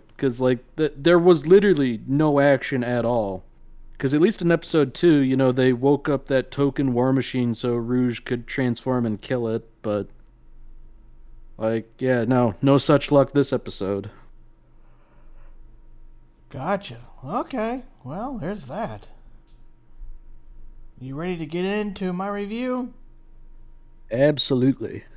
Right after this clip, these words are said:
Speaker 2: All right. So, I'm assuming you've also watched F L C L,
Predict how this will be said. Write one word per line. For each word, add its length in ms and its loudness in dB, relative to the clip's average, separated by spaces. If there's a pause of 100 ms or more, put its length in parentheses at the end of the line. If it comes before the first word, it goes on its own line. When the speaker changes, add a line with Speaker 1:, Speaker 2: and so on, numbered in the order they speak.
(120)
Speaker 2:
All 160 -12
right. 480 -12 (1000)
So, 640 -6 (880)
I'm 200 -2
assuming 380 -2
you've 240 2
also 300 0
watched 480 -4
F 200 -8
L 180 -2
C 240 -6
L, 340 -6